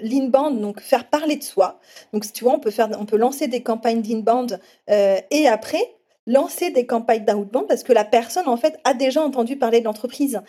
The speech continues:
Et donc là, en fait, tes con-, tes, tes, tes stratégies d'outbound vont être plus pertinentes que si le candidat ou la candidate n'a jamais entendu parler de toi, tu sors ni d'Adam ni d'Ève,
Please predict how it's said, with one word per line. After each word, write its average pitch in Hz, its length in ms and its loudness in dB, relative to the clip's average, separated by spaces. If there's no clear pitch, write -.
Et 226 100 2
donc 220 260 -2
là, 339 160 2
en 254 100 2
fait, 311 180 0
tes 254 180 -6
con-, 233 200 -4
tes, 226 220 -2
tes, 208 320 -4
tes 214 140 -8
stratégies 233 480 -2
d'outbound 220 480 0
vont 202 160 -2
être 196 140 -10
plus 285 220 -4
pertinentes 285 640 -2
que 233 100 0
si 359 400 -8
le 226 260 2
candidat 240 440 4
ou - 20 -4
la 226 140 4
candidate 220 420 -2
n'a 196 160 0
jamais 311 560 0
entendu 233 380 -4
parler 196 220 -4
de 196 60 -14
toi, 302 260 0
tu 240 180 -12
sors 240 180 4
ni 262 140 -2
d'Adam 247 320 2
ni 233 120 2
d'Ève, 240 440 2